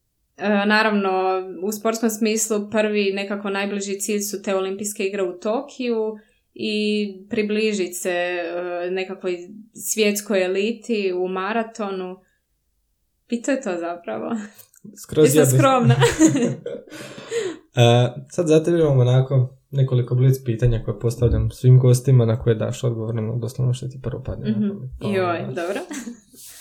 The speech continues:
Speaker 2: bez nekakvog prevelikog razmišljanja nemaš potrebe. E, što bi napisala na billboard?
Speaker 1: Mm, što bi napisala?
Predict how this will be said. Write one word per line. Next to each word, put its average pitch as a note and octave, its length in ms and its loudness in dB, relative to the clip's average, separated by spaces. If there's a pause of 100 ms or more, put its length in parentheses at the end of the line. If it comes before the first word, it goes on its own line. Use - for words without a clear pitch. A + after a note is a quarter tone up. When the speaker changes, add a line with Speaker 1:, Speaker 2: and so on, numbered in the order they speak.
(340)
Speaker 2:
bez E3 160 4
nekakvog C#3+ 380 6
prevelikog D3 520 6
razmišljanja C3+ 540 4
nemaš B2+ 300 0
potrebe. A2+ 440 -6 (640)
E, B2+ 340 2 (720)
što - 220 2
bi G#3 100 2
napisala C#3 560 4
na A#2+ 100 8
billboard? B2 560 4 (2750)
Speaker 1:
Mm, G3 540 -10
što - 200 -18
bi - 180 -20
napisala? G#3+ 720 -18